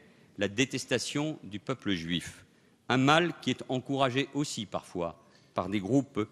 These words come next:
politiques et notamment sur Internet. Cela se fait souvent sous couvert d'antisémitisme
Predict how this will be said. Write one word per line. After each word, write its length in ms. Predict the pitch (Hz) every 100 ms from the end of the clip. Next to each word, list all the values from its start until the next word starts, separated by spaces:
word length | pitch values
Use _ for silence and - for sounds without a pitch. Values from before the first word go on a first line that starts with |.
| - _
politiques 540 | 120 113 - 143 - -
et 80 |
notamment 420 | 117 113 113 113 123
sur 220 | - 107
Internet. 520 | 113 - 104 85 78 - - _ - -
Cela 300 | - - 143
se 180 | 151 139
fait 180 | 123 151
souvent 600 | - - 131 143 160 160 - - -
sous 200 | - -
couvert 480 | 117 127 117 143 143 - - - -
d'antisémitisme 1080 | 107 131 - 120 120 113 - 147 143 135